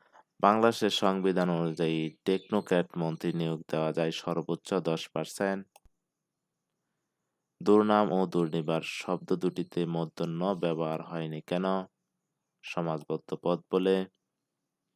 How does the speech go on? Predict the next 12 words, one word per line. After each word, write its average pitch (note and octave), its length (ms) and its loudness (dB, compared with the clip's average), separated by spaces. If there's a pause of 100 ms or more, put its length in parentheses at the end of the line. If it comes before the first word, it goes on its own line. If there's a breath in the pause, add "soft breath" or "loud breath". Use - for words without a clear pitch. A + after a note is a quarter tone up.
(1160 soft breath)
The G2 140 8
door G2 300 6
open F2 400 2
automatically, E2+ 920 -2
E F2+ 380 -4 (200)
verb E2+ 280 0
is F2 180 -4 (140)
the F#2 220 2
sentence, E2 480 -6
E F#2 140 -2
second E2 400 -6
is E2 180 -6